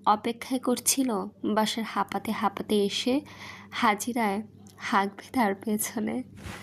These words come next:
হাজিরা হাঁকবে তার পেছনে। চাবি না পেয়ে দাঁতে দাঁত চেপে দাঁড়িয়ে রইল বাসার সুইট।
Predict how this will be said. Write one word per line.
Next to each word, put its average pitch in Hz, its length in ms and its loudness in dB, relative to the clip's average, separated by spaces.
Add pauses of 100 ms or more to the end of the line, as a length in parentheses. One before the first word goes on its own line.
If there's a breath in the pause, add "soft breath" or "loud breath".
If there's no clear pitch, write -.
(240 loud breath)
হাজিরা 233 440 2
হাঁকবে 285 420 4
তার 262 300 4
পেছনে। 208 500 0 (480)
চাবি 285 320 4
না 233 320 4
পেয়ে 294 180 4
দাঁতে 226 300 4
দাঁত 220 360 4
চেপে 262 380 0
দাঁড়িয়ে 214 380 2
রইল 233 320 4
বাসার 226 420 -2
সুইট। 214 440 -2